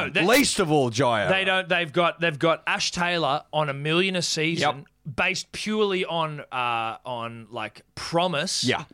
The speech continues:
Speaker 1: Hasn't done anything.
Speaker 2: And, and we can't get another half.
Speaker 1: With, yeah, exact-, well, he's already here.
Speaker 2: Yeah.
Speaker 1: Showing some promise.
Speaker 2: Yeah.
Speaker 1: Fuck, it'd be embarrassing if he left and became, and fulfilled that promise. Let's give him a mil.
Speaker 2: Yeah.
Speaker 1: Tyrone Peachy,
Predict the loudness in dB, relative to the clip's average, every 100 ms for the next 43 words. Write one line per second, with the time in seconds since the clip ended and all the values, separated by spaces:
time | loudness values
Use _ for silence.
0 | _ _ -6 -4 -4 -4 -2 -2 -2 -4
1 | -4 -2 2 2 0 -2 -2 0 2 2
2 | 0 -2 -8 _ -20 -20 -20 _ _ _
3 | -20 -4 -2 -2 -2 -2 0 0 -2 -6
4 | -2 0 0 -4 -8 -4 -2 0 0 -2
5 | -4 -6 -4 0 0 0 -8 _ -6 -6
6 | -4 -4 -4 -6 -4 -4 -4 -8 -4 -2
7 | 0 -4 -10 -4 -4 -4 -8 -10 -6 -4
8 | -4 -8 -8 -10 -16 -12 -2 -2 -2 -4
9 | -4 -2 -2 -2 -4 -6 -8 -10 -6 -4
10 | -4 -6 -12 -8 -6 -4 -6 -12 -16 -12
11 | -6 -4 -4 -8 -8 -10 -10 -14 -8 -8
12 | -6 -8 -8 -10 -10 -8 -10 -10 -10 -10
13 | -12 -6 0 2 2 0 -2 -2 -2 -2
14 | -4